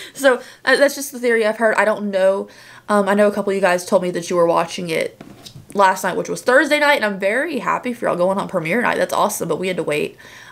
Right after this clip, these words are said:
Um, yeah, Cortland's gone back to school this week, and it's been, like, okay. He's been very considerate of my mental state and loneliness. He has most of his classes during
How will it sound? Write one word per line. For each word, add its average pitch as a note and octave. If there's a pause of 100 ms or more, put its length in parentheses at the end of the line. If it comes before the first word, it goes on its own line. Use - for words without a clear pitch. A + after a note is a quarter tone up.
(140)
Um, E3 (720)
yeah, F#3+
Cortland's C#4
gone C4
back A#3+
to G#3+
school E3+
this G3
week, A#3
and F#3+
it's F3+
been, G#3
like, C4+ (800)
okay. G3
He's G3+
been B3+
very G#3
considerate F3+
of F#3
my F#3
mental F3+
state G#3
and A#3
loneliness. A3+ (380)
He G#3
has A3+
most G3
of -
his F3+
classes F3
during E3+